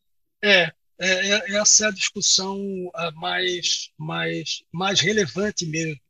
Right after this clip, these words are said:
Porque, assim, há uma coisa que já foi identificada até fora desse contexto de polarização, que é aquela, ah, o comportamento follow the leader, né? Siga o líder, aplicado à representação política,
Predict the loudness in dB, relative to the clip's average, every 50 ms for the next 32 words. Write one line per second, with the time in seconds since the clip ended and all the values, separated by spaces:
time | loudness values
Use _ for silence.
0 | _ _ _ _ _ _ _ _ _ _ _ _ _ _ _ -4 -2 2 4 6
1 | 8 8 8 8 6 6 8 8 8 8 8 6 6 4 2 4 6 8 8 8
2 | 8 6 4 4 2 -2 -4 -4 0 0 0 0 0 -2 -2 -2 -2 -2 -2 -2
3 | -2 0 0 0 0 0 0 -2 -4 -2 -2 -2 -2 -2 -2 2 6 8 8 8
4 | 8 6 4 2 4 4 4 4 2 0 -6 -4 -4 -4 -4 -4 -6 -8 -6 -4
5 | -4 -2 -2 -4 -4 -6 -6 -2 -2 -2 -2 0 -2 -4 -4 -6 -8 -8 -2 2
6 | 2 2 2 2 0 -2 0 2 2 2 0 -2 _ _ _ _ _ _ _ _
7 | _ _ _ _ _ _ _ -8 -6 -4 -4 -4 -4 -4 -6 -8 -10 -12 _ _
8 | _ _ _ _ _ _ _ _ -14 -8 -2 -2 0 4 4 4 4 4 2 2
9 | 2 2 2 6 8 10 10 10 10 10 8 8 6 4 2 2 0 0 -2 -2
10 | -4 -12 -14 -14 _ _ -20 -20 -20 _ _ _ _ _ _ _ _ _ _ 2
11 | 6 6 8 8 6 4 2 2 4 2 2 4 2 0 0 -2 -2 -4 -8 -10
12 | -10 _ 2 2 2 2 2 -2 0 4 4 6 6 6 6 4 2 0 0 0
13 | -2 -2 -2 -2 -2 -4 -2 2 4 4 4 2 0 -4 -4 -4 -4 -2 -4 -2
14 | -2 -4 -6 -6 -10